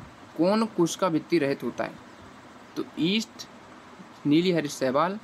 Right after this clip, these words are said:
जीवाणु, mycoplasma। तो ईस्ट में कोशिका भित्ति होती है, नीली हरी शैवाल मतलब ब्लू green एल्गी, बीजीए जिसको बोलते हैं,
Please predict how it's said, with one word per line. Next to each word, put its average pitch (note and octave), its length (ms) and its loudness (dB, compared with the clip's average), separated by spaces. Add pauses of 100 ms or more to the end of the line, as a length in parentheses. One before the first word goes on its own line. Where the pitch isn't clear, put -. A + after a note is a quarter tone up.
(120)
जीवाणु, C3+ 460 2
mycoplasma। B2+ 760 -2 (600)
तो - 60 -14 (120)
ईस्ट G3+ 260 -2
में A3 100 0
कोशिका F#3+ 280 0
भित्ति D3+ 260 -2
होती B2+ 400 0
है, G3 140 2 (300)
नीली E3 400 4
हरी G3 180 2
शैवाल C3+ 420 2 (320)
मतलब D3 180 0
ब्लू C3+ 380 2
green F#3 260 2
एल्गी, C#3 320 2
बीजीए D#3+ 480 0
जिसको D3+ 260 -2
बोलते C3+ 280 0
हैं, E3+ 160 0